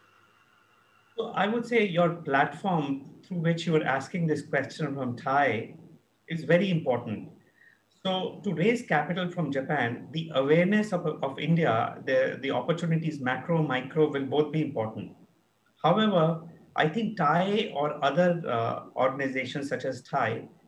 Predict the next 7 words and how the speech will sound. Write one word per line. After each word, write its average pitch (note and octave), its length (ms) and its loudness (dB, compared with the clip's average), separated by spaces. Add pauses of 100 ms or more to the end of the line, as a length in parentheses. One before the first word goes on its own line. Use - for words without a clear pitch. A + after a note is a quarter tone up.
(240)
have F3 240 0
to G#3 80 0
lobby D3+ 640 2
for D3+ 140 2
some D#3+ 300 0
public C#3 380 -2
goods. G#2+ 460 -4